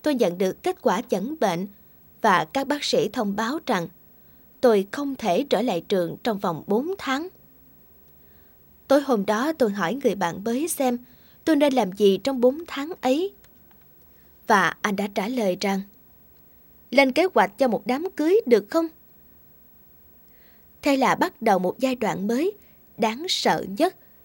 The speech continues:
đau đớn nhất và cũng là hân hoan nhất trong cuộc đời tôi. Trong quá trình hóa trị, tôi trở nên tàn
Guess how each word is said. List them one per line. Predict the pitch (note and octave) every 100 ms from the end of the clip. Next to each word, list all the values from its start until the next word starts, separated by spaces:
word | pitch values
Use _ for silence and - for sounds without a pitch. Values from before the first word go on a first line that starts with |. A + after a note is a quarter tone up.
| _ _ _
đau | A#3 C#4 C4+
đớn | B3+ C4 E4
nhất | F4+ G#4 - _ _ _ -
và | B3 G#3+
cũng | G3+ D4
là | D#4 A#3 F3+ D#3+ - _
hân | - D4 B3 A3
hoan | B3+ A#3 A3+ -
nhất | F#4+ G4+ _
trong | - C#4
cuộc | - F#3+ -
đời | G3 D#3+ D#3+
tôi. | C4 C4+ C4 _ _ _ _ _ _ _ _ _ _ _ _ _
Trong | - A#3
quá | C#4
trình | D#4 A#3+ F3+
hóa | - B3 D#4+
trị, | - F3 F3 - _ _ _ -
tôi | B3
trở | G3
nên | A#3 A#3
tàn | G3 G#3+ F#3+ F3